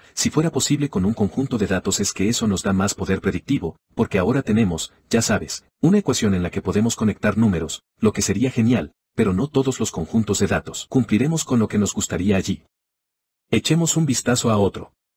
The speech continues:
Estos son otros datos relacionados con el automóvil. Así que tenemos el nombre del coche,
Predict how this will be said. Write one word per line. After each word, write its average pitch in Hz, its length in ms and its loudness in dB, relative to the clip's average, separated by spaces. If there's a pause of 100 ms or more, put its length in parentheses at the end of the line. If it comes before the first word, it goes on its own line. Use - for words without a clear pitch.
(580)
Estos 175 300 0
son 156 180 2
otros 139 240 0
datos 104 320 0
relacionados 101 600 0
con 104 180 0
el 101 100 2
automóvil. 95 560 0 (800)
Así 143 280 0
que 135 120 0
tenemos 135 400 0
el 90 140 -2
nombre 107 260 2
del 95 160 -2
coche, - 380 -2